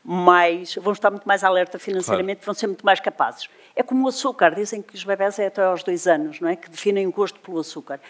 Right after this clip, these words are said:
Speaker 1: Portanto, quanto mais cedo começarmos,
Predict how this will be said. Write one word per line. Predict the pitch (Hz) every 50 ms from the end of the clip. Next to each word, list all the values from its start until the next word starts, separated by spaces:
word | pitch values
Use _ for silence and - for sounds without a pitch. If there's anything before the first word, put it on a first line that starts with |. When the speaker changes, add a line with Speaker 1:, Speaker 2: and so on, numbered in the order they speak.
| - - - -
Speaker 1:
Portanto, | - - 254 247 254 - - - - - - _ _ _
quanto | - 311 370 - 196 -
mais | - 254 233 202 - -
cedo | - 170 165 -
começarmos, | _ 202 185 170 - - 151 139 147 175 196 208